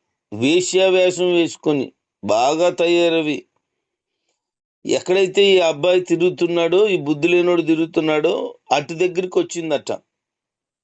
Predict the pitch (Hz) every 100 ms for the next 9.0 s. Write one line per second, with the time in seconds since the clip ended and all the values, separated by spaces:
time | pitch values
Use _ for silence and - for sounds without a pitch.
0 | _ _ _ _ _ _ _ _ - 156
1 | 165 151 139 160 196 196 185 175 175 165
2 | 139 127 101 - _ _ _ _ _ _
3 | _ _ 101 104 139 170 170 - 165 170
4 | 185 233 254 - _ _ _ _ _ _
5 | - 131 160 165 208 202 196 196 180 143
6 | 120 _ _ _ _ - 131 143 160 151
7 | 123 127 147 175 - 175 175 190 202 147
8 | 117 139 147 175 190 180 180 180 165 120